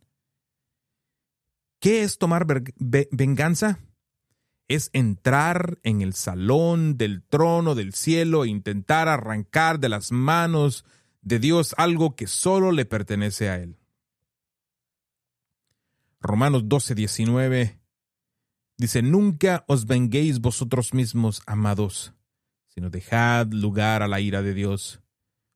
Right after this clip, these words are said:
porque está escrito, 'Mía es la venganza, yo pagaré', dice el Señor". La venganza no deja espacio para que el Señor obre en la vida de alguien, pero como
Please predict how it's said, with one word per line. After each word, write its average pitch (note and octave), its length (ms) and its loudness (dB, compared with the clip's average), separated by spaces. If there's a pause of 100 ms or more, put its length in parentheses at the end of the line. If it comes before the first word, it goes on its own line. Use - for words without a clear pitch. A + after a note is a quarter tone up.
porque - 240 -10
está - 180 -6
escrito, G#2 640 -4 (840)
'Mía A#2+ 260 2
es B2+ 60 0
la B2 100 0
venganza, G2 540 -4
yo F#2 180 -4
pagaré', F2+ 500 -6 (220)
dice F2 720 -12
el F#2 140 -8
Señor". E2 400 -14 (1400)
La A2 80 -2
venganza E3 460 2
no F3 160 4
deja F3 280 2
espacio A#2+ 800 0 (320)
para B2 200 2
que - 100 -2
el B2 80 2
Señor C3+ 560 0
obre C3+ 520 2
en G#2+ 100 0
la G#2+ 100 0
vida C3 300 0
de A2+ 140 2
alguien, C#3+ 500 0
pero C3 320 2
como B2 320 0